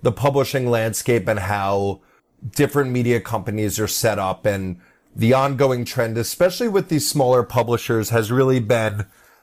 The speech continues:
a technology first type approach. And I think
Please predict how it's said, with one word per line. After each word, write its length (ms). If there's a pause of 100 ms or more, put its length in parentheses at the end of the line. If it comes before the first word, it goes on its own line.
(100)
a 120
technology 720
first 340
type 220
approach. 460
And 100
I 100
think 420